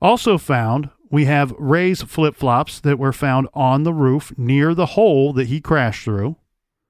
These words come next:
one broken and one with fresh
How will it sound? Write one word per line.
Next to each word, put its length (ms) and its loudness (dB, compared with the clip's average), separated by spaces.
one 280 2
broken 720 0
and 260 0
one 240 2
with 180 2
fresh 460 -2